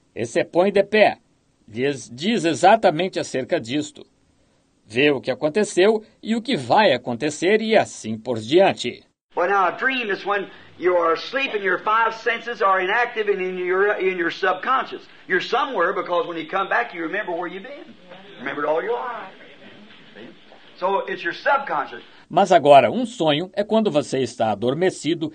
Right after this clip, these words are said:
Speaker 1: e seus cinco sentidos estão inativos. E você está, você está em seu subconsciente.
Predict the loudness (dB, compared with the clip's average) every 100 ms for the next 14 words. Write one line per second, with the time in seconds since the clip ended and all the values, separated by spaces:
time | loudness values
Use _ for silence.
0 | -4 -4 2 2 0 -6 -6 -6 -8 -6
1 | -6 -6 -6 -4 -6 -8 -4 -4 -2 -6
2 | -6 -4 -4 -4 -20 _ _ _ -2 0
3 | 0 2 2 2 0 0 -4 _ -8 -4
4 | 4 4 4 4 4 2 0 -2 -2 -8
5 | -6 -6 -8 -6 -6 -6 -10